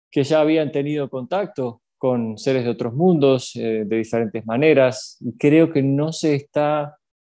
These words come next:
em, ligando, no se está conectando el tema espiritual con el tema,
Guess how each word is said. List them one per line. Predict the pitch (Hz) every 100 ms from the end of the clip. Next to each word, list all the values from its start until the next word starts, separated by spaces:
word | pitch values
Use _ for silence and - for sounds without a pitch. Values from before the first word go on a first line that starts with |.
| _ _
em, | 127 127 120 117 110 107 -
ligando, | 120 127 139 185 151 127
no | 127
se | 139
está | 135 143
conectando | 143 131 117 208 175 135 120 117
el | 123 110
tema | 139 139 131
espiritual | 151 156 156 143 135 135 143 156
con | 135 120
el | 113
tema, | 131 131 135 135